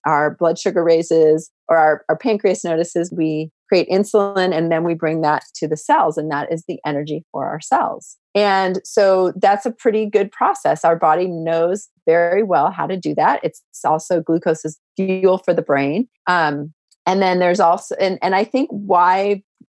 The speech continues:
carbs get so demonized is because those same products, right? So if I had, like, a wheat berry and I soaked it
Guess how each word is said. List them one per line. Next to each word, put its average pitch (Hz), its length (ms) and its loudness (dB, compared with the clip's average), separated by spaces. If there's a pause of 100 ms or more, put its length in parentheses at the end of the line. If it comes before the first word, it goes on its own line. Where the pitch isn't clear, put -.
carbs 196 380 0
get - 160 0
so 170 140 -4
demonized 175 600 0
is 175 120 -6
because 180 340 -2
those 160 300 2
same 262 580 2 (200)
products, - 560 -2
right? 165 320 0
So 165 260 0 (280)
if 180 100 0
I 190 140 4
had, 202 240 -2
like, 180 180 -2
a 151 100 2
wheat 170 300 -4
berry 143 420 0 (220)
and 180 140 0
I 175 500 0 (100)
soaked - 460 -2
it 180 220 2